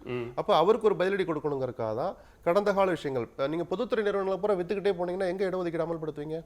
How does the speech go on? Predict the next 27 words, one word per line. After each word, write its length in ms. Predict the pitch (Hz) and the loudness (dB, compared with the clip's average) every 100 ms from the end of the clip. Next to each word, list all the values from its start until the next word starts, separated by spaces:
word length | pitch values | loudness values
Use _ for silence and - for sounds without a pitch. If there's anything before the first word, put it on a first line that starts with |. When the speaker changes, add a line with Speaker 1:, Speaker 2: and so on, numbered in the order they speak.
| - | -8
Speaker 1:
ம். 200 | 123 120 123 | -8 -6 -2
Speaker 2:
தனியார் 340 | 143 185 196 | 0 2 2
Speaker 1:
நான் 100 | 180 | 2
Speaker 2:
சொன்னாலும் 340 | 147 165 170 | 6 8 8
Speaker 1:
உயிரோடு 440 | 190 233 254 254 247 | 8 12 12 12 12
இருக்கிற 300 | 220 220 208 | 8 6 6
வரை 220 | 202 214 208 185 - - - | 8 10 12 12 12 12 12
இடஒதுக்கீடு 680 | - 214 208 196 196 180 175 165 151 - - - | 12 12 10 6 4 6 6 4 0 -6 -18 -8
விஷயத்துல 400 | 170 196 190 175 | 2 2 6 6
வந்து 260 | 165 185 | 6 2
சமரசம் 480 | 180 175 190 190 180 | 2 6 6 6 0
செய்து 240 | 175 175 | 2 2
கொள்ளவே 320 | 170 170 170 175 | 2 4 4 4
மாட்டேன். 440 | 151 143 143 143 - - - | 4 4 4 2 -2 -12 0
நீங்க 200 | 160 175 | 4 6
வந்து, 220 | 180 202 202 180 156 139 - | 8 10 10 8 4 2 2
அஹ், 220 | 147 139 | 4 4
அம்பேத்கருக்கு 580 | 160 226 240 240 214 196 | 4 4 4 4 2 2
எதிராக 440 | 190 202 196 202 | 2 4 4 4
அம்பேத்கருடைய 340 | 170 190 220 190 185 175 | 2 2 2 0 0 0
முதுகில 400 | 175 196 269 269 240 | -2 0 4 6 6
குத்துற 340 | 208 190 196 | 4 -2 0
வகையில 300 | 175 180 190 170 - - - | 0 2 4 2 0 -8 -8
நீங்க 200 | - 180 | 0 4
வந்து 180 | 175 180 | 4 6
இடஒதுக்கீட்டை 600 | 185 185 185 180 180 143 | 4 4 2 0 -2 0
வந்து 220 | 156 147 | -2 0